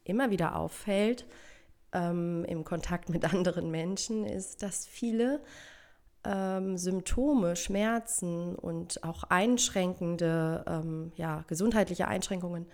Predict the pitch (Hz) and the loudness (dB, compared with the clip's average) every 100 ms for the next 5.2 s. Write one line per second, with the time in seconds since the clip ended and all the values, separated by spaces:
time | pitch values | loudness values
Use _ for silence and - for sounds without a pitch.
0 | - - - - _ _ 170 165 - - | -20 -20 -20 -20 _ _ -6 -6 -4 2
1 | 208 285 - 202 180 170 180 240 220 196 | 4 2 0 -2 0 0 -2 -2 -2 -2
2 | - - 160 - 190 214 180 165 151 165 | -2 -2 -2 -2 2 4 4 2 -2 0
3 | 156 156 - 147 151 - - - - 156 | 0 -2 -4 -8 -8 -14 -18 -16 -8 -2
4 | 160 160 160 175 - 180 214 220 - 196 | -2 0 -2 -2 2 4 4 2 0 0
5 | 196 | 0